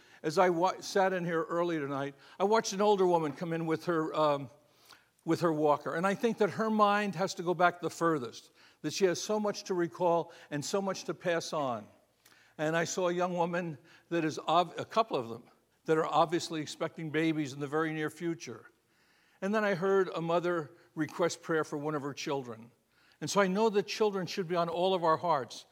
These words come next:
And sometimes we don't realize that, you know, you only get one shot,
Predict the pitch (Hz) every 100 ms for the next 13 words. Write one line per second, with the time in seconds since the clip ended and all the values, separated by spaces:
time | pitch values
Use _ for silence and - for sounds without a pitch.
0 | - - - 143 226 190 220 190 196 185
1 | 190 190 156 131 160 - _ - - 202
2 | 202 202 190 175 - 233 240 247 170 220
3 | 190 190 220 196 - 233 208 -